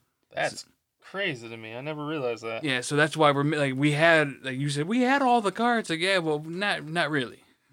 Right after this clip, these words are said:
Speaker 1: We had, like, the one fifty-one. We didn't have the
Speaker 2: Yeah.
Speaker 1: the sets. That makes sense. I never realized, like, I never really put too much stock into how intricate these fucking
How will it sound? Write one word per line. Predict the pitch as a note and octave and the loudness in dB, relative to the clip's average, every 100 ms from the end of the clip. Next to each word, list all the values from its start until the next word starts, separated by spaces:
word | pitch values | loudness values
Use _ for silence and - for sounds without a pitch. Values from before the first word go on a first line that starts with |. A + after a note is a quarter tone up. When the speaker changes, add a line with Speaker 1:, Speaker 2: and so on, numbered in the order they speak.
| _ _ | _ _
Speaker 1:
We | B2+ | -10
had, | B2+ C3+ B2+ | 0 0 2
like, | A#2+ - _ _ _ | -2 -2 _ _ _
the | C3 | -8
one | A#2+ B2 | -2 -2
fifty-one. | A#2 A#2+ - G2 G#2+ F#2+ | -2 -12 -10 -10 -10 -10
We | G2+ | -12
didn't | G#2+ G#2 F#2+ | -14 -14 -10
have | G#2+ G#2 - | -6 -6 -6
the | A#2 A2+ A2 _ - | -8 -6 -8 _ -16
Speaker 2:
Yeah. | A#2 F#2 - _ _ _ - | -14 -14 -18 _ _ _ -16
Speaker 1:
the | - | -12
sets. | - - G2+ F2+ - - - | -10 -6 -6 -6 -18 -16 -6
That | C#3+ | -4
makes | C#3 - | -4 -8
sense. | - C3 A2 - _ _ _ _ _ _ _ | -6 -6 -6 -18 _ _ _ _ _ _ _
I | C#3 | -8
never | F3 F#3+ D3+ | -4 -2 -2
realized, | C#3+ D3 C3+ B2+ _ _ _ _ _ _ _ _ _ | 0 0 0 -4 _ _ _ _ _ _ _ _ _
like, | B2+ A#2+ | -6 -2
I | C3 | -2
never | D3+ E3 | -2 0
really | C#3+ A#2+ | -2 -2
put | C3+ - | -4 -6
too | C3+ | -8
much | B2 - | -6 -6
stock | - A2+ A#2+ B2 | -6 -2 -2 -4
into | A2 | -8
how | A2+ G#2+ | -6 -6
intricate | A#2 A#2 - - | -8 -10 -14 -14
these | A2+ G#2+ | -14 -10
fucking | G#2+ - G#2+ G#2+ | -10 -8 -12 -14